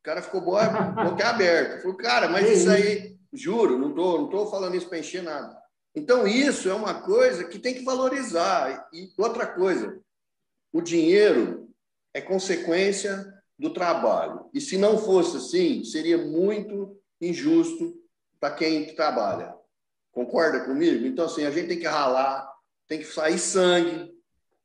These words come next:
Speaker 1: Eu, eu passo noite sem dormir. E eu, e eu,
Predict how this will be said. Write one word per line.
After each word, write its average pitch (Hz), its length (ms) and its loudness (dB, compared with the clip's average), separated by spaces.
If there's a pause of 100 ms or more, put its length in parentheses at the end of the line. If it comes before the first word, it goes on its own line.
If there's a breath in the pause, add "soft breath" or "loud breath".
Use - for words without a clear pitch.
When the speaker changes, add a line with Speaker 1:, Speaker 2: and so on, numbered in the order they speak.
(140)
Speaker 1:
Eu, 170 480 0
eu 160 300 0
passo 165 360 -4
noite 170 380 2
sem 160 200 -6
dormir. 147 420 -4
E 165 40 -4
eu, 214 260 -4
e 180 80 -10
eu, 214 400 -6